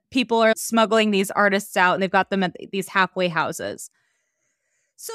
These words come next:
at this halfway house, I'm watching this show with my parents and,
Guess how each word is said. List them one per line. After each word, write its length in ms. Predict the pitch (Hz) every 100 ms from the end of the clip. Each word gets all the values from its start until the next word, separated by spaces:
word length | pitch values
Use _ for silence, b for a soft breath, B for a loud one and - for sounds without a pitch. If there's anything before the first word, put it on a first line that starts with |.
| 440
at 60 | 494
this 140 | 508
halfway 420 | - 359 349 254 226
house, 520 | 190 175 180 - -
I'm 120 | - 240
watching 340 | 196 - 214
this 160 | 196 196
show 240 | 202 185
with 120 | 190
my 120 | 185 180
parents 540 | 185 170 170 160 - -
and, 320 | 185 180 180